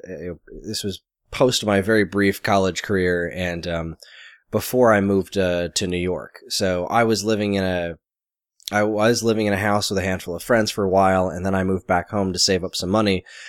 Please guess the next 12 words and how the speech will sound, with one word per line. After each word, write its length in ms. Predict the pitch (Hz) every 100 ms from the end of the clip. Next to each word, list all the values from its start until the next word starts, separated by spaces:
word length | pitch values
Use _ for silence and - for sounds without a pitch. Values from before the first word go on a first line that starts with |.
| - -
so 140 | 104
that 100 | 98
I 80 | 92
could 160 | 87
move 160 | 92 90
to 140 | - 90
New 80 |
York. 420 | 92 101 85 80 -
And, 460 | - 95 90 87 85 - _ _ _ _ _ _ 104
um, 440 | 104 98 95 87 _ _ _ _
this 300 | 98 110 139
show 760 | - - 139 131 107 101 92